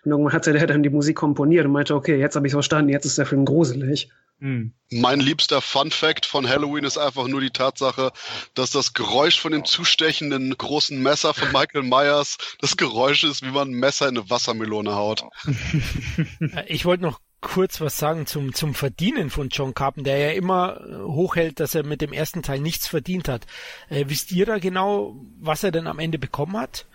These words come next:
Speaker 1: Ich glaub, das waren zehntausend Dollar.
Speaker 2: Glaub ich auch.
Speaker 1: Und er hatte halt ein paar Verdienste noch mit an den Einnahmen, wo er auch,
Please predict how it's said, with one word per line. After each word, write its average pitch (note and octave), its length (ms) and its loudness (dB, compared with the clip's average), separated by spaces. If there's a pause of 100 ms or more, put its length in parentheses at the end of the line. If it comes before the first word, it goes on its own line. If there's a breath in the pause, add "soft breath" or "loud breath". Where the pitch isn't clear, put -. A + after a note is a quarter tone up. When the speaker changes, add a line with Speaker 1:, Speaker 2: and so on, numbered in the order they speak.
(500 soft breath)
Speaker 1:
Ich - 140 -2
glaub, - 220 -2
das C3+ 200 4
waren C#3 340 4 (100)
zehntausend D3+ 680 4
Dollar. B2 560 2 (220)
Speaker 2:
Glaub C#3 180 4
ich E3 100 2
auch. C3 80 4
Speaker 1:
Und C#3+ 140 8
er C#3+ 80 6
hatte D3+ 300 4
halt D3+ 140 4
ein D#3+ 120 -2
paar D3+ 260 4
Verdienste D#3 600 2
noch C#3+ 180 2
mit D#3 160 4
an D3 100 4
den D3+ 140 6
Einnahmen, B2+ 600 2
wo B2+ 200 2
er C3+ 60 4
auch, D3 220 0